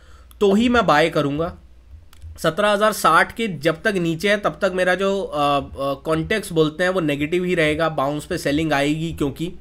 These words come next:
सत्रह हज़ार पचास साठ के ऊपर अगर ये बाजार कुछ इस तरीके का एन पैटर्न बना के ऊपर जाता है, ब्रेकआउट देता है, then I will buy it। टारगेट मेरे जो होंगे, वो मेरे को at least, at least सत्रह हज़ार एक सौ पचास तक की जगह मेरे को निफ्टी में दिखाई देती है।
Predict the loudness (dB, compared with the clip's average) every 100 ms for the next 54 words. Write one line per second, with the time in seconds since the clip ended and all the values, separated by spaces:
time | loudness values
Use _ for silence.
0 | -4 -4 -8 -14 -16 -18 -4 0 4 6
1 | 6 4 4 2 2 2 2 2 0 -2
2 | 0 2 2 0 2 4 4 2 -2 -4
3 | -6 -2 -2 0 -2 -2 0 -2 2 4
4 | 4 2 2 2 2 2 2 0 0 0
5 | 2 2 2 0 0 2 2 0 -2 0
6 | 0 2 2 0 -2 -4 0 0 0 -2
7 | -10 -20 -20 -18 -2 2 4 2 0 0
8 | 0 2 2 2 2 2 0 -2 -20 -20
9 | -4 0 2 2 0 2 2 2 -2 -4
10 | -2 0 0 -2 -10 -16 -18 -20 -18 -16
11 | -16 -16 -10 -4 -4 -2 -2 -4 -4 -2
12 | 0 2 4 4 4 2 0 -4 -4 -2
13 | 2 2 2 -4 -6 -4 0 0 -2 -4
14 | -4 -4 -4 -4 -4 -6 -6 -6 -8 -10
15 | -10 -12 -18